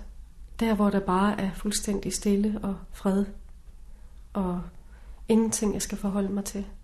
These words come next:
Simpelthen ind til mit inderste. Jeg har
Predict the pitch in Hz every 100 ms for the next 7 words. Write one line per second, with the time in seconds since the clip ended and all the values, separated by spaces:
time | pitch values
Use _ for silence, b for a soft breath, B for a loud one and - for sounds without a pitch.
0 | - - - - - - - - - -
1 | - - - - - 277 233 214 208 208
2 | 220 202 220 220 185 - 196 - B B
3 | B B B - 190 208